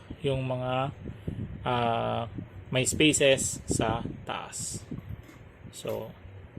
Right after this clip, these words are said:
taas mo muna to para hindi umapaw. Ganyan. Tapos, ilagay mo yung, uh, spring. Ilagay natin yung spring ng dahan-dahan. Ganyan. Okay.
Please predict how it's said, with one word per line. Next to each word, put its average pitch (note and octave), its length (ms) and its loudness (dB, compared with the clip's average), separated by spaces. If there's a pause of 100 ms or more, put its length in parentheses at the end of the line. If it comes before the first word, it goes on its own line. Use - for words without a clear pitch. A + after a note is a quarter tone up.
taas C#3 240 0
mo C3+ 80 0
muna C3 260 0
to B2 140 -2
para A#2 180 6
hindi A#2 160 0
umapaw. A2+ 500 0 (1700)
Ganyan. D3 480 0 (240)
Tapos, - 400 -6
ilagay A#2 400 0
mo B2 160 -4
yung, A2+ 420 -6 (600)
uh, A2+ 480 0
spring. C#3 500 6 (380)
Ilagay B2+ 320 6
natin A#2+ 280 0
yung A#2 60 -4
spring B2+ 380 2
ng A2 160 -6
dahan-dahan. G#2 680 -2 (1600)
Ganyan. G2 760 -2 (1400)
Okay. C3 380 -4